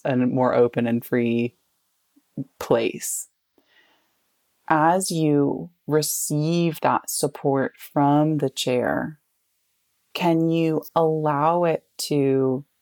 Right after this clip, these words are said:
almost as if it could travel upwards through your torso and through your neck and all the way through your head, so that your head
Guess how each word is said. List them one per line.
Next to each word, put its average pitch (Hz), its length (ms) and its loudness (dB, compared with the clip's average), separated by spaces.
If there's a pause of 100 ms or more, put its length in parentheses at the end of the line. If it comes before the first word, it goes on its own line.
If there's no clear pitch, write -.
(420)
almost 214 400 2
as 185 160 2
if 156 140 0
it - 120 -2
could 143 200 -4
travel 135 720 -2
upwards 139 580 -2
through 147 160 -4
your 147 160 -2
torso 147 720 -2
and 127 240 0
through 135 140 -2
your 127 160 -2
neck 214 340 -2 (600)
and 147 160 4
all 143 340 2
the 165 120 0
way 143 240 2
through 143 180 -2
your 135 200 2
head, - 520 -2 (580)
so 147 340 2
that 135 340 0 (380)
your 147 240 0
head 156 680 0